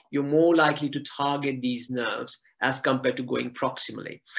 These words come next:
Now, other things that we were doing, that we were parking these needles in the middle of the sh-, sort of, you know, lateral view, middle of the shaft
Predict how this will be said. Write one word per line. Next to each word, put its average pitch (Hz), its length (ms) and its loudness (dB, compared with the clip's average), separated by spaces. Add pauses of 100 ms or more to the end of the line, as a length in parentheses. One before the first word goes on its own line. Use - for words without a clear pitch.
(220)
Now, 165 360 4
other 208 300 8
things 196 320 2
that 175 160 4
we 185 80 0
were 175 100 6
doing, 170 360 8
that 156 160 4
we 165 100 0
were 165 80 6
parking 196 560 2
these 170 240 -2
needles 139 480 2 (340)
in 156 200 0
the 156 80 6
middle 170 680 6 (240)
of 143 320 0
the 143 380 4 (160)
sh-, - 360 -10 (140)
sort 151 200 0
of, 135 140 -2
you 147 80 2
know, 135 100 4
lateral 139 500 2
view, 127 280 2
middle 175 320 8
of 165 160 6
the 151 100 4
shaft - 640 0